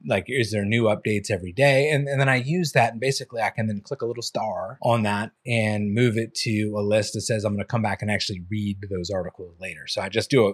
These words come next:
first pass as I just go through and I say, "I'm gonna look for the past couple days, see what's popped up and what's trending," right? I click a little star, moves it to a list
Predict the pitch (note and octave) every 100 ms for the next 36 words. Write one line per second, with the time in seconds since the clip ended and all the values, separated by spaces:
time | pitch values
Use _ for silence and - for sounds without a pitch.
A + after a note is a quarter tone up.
0 | - D3+ C#3 - A#2 G#2+ A2+ G2+ G2 G2+
1 | A#2+ A2 - G#2+ G2+ F#2 - G#2 G#2 G#2
2 | G2+ G#2 - G#2 A2 G2+ - B2+ D3 B2+
3 | A#2 A2+ - - C#3 C#3+ C3+ - C3 A2+
4 | B2+ A2 G#2 G2+ G2+ - - F#2+ D#2 -
5 | - G2 F#2+ - A#2 G#2 G#2+ G2+ - A2
6 | G#2 G2 A2 A2+ A2 G#2+ A2+ G2+ G#2 G2+
7 | -